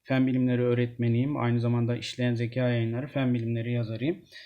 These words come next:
Ee, biliyorsunuz basit makineleri tamamlamıştık. Basit makinelerden sonra, e, altıncı üniteye devam edeceğiz. Bakanlığımızın yüz yüze görülen kısımlardan soru çıkacak esasına dayanarak size fotosenteze kadar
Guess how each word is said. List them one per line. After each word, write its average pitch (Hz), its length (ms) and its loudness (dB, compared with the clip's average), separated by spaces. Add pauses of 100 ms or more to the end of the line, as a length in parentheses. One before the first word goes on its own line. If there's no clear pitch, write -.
(180)
Ee, 117 240 -2
biliyorsunuz 143 520 -2
basit 135 280 -2
makineleri 139 560 -4
tamamlamıştık. 135 800 -2 (320)
Basit 123 280 -2
makinelerden 139 760 2
sonra, 127 500 0 (440)
e, 113 460 2 (1200)
altıncı 139 500 0
üniteye 127 400 0
devam 139 320 4
edeceğiz. 170 420 -2
Bakanlığımızın 156 800 2
yüz 165 400 0
yüze 139 260 -2
görülen 123 520 2
kısımlardan 127 600 0
soru 139 340 -4
çıkacak 123 580 0 (460)
esasına 127 640 0
dayanarak 147 580 4
size 156 240 -2
fotosenteze 165 800 0
kadar 151 420 0